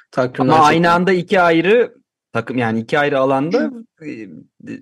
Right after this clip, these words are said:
Speaker 2: forma giyiyor.
Speaker 1: Evet,
Speaker 2: Son-
Speaker 1: orası doğru. Hatta milli
Speaker 2: <laughs>
Speaker 1: takım seviyesinde ikisinde de çok
Speaker 2: Evet,
Speaker 1: değerli
Speaker 2: çok
Speaker 1: bir
Speaker 2: iyi.
Speaker 1: sporcu. Aslında bu yani şehir efsanesini yıkmaya çalışırken araştırdığınızda her, e, ulaştığınız yeni kaynakta saygınız artıyor, takdiriniz artıyor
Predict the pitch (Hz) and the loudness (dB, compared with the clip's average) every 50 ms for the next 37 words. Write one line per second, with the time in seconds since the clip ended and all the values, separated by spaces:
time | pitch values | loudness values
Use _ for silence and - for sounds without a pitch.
0 | - _ _ 135 127 123 165 240 254 226 247 254 240 165 127 107 92 127 - 160 | -18 _ _ 0 0 2 2 0 0 0 0 0 2 0 0 -2 -4 -4 0 2
1 | 165 160 131 127 147 143 139 135 131 - 196 180 185 185 160 127 147 151 147 - | 2 4 2 2 2 2 2 2 0 0 2 2 4 4 4 2 -2 -4 -2 -2
2 | 180 196 196 180 175 185 160 160 151 123 147 131 - 143 127 127 117 113 - - | -2 0 0 -2 0 0 0 0 0 -2 -2 -4 -4 -4 -2 -4 -4 -6 -8 -10
3 | 120 113 113 113 - 131 131 - - - - 123 110 117 117 113 127 160 185 180 | -10 -10 -12 -12 -14 -16 -18 -12 -12 -8 -8 -6 -6 -4 -4 -2 -2 0 0 2
4 | 156 131 - - 139 147 143 135 123 123 120 117 120 123 117 123 120 117 - 175 | 2 0 0 -2 -4 -4 -2 -2 -2 -2 -2 -4 -4 -6 -6 -4 -6 -6 -6 -6
5 | 165 160 147 - 143 131 131 143 156 220 233 185 165 160 156 - - 196 196 185 | -8 -8 -6 -4 -2 0 0 0 0 0 0 0 0 0 -2 0 -2 -2 0 0
6 | 196 196 202 208 202 - - _ _ _ _ _ _ _ _ _ _ - 151 139 | 2 2 0 0 -2 -6 -14 _ _ _ _ _ _ _ _ _ _ -4 -2 -2
7 | 139 143 151 151 151 156 156 151 _ - - - 151 160 165 170 170 165 - 180 | -2 -2 -2 -2 -4 -4 -6 -8 _ -18 -8 -4 -4 -2 0 0 0 0 0 -2
8 | 175 175 156 - 175 165 - - 180 180 185 180 190 185 180 170 - 196 196 202 | -2 -2 -2 -2 -4 -6 -4 -4 -4 -4 -2 -2 -2 -4 -4 -4 -6 -8 -6 -6
9 | 202 185 170 160 160 156 - - - 175 170 180 190 190 190 190 214 233 196 156 | -6 -4 -4 -4 -4 -6 -6 -10 -14 -12 -10 -8 -6 -6 -6 -4 -4 -4 -4 -2
10 | 170 170 185 208 202 202 202 - _ _ - 202 165 151 147 147 147 147 156 - | -2 -2 -2 -2 -4 -6 -12 -18 _ _ -14 -10 -6 -6 -4 -4 -4 -4 -6 -6
11 | - 165 156 156 156 151 - - 175 170 160 165 165 175 170 - 180 175 165 160 | -6 -4 -4 -2 -4 -4 -8 -8 -8 -6 -4 -4 -6 -6 -6 -6 -6 -4 -4 -6
12 | 156 160 _ 214 196 - 175 165 160 156 175 180 180 180 170 165 160 - 190 165 | -8 -8 _ -12 -8 -6 -4 -4 -4 -4 -4 -4 -4 -2 -4 -4 -4 -6 -8 -8
13 | - 151 135 127 - _ 156 147 160 165 160 156 151 147 156 156 156 - 185 170 | -6 -8 -10 -10 -12 _ -10 -8 -8 -8 -6 -4 -4 -4 -4 -6 -6 -6 -4 -4
14 | 147 135 | -4 -6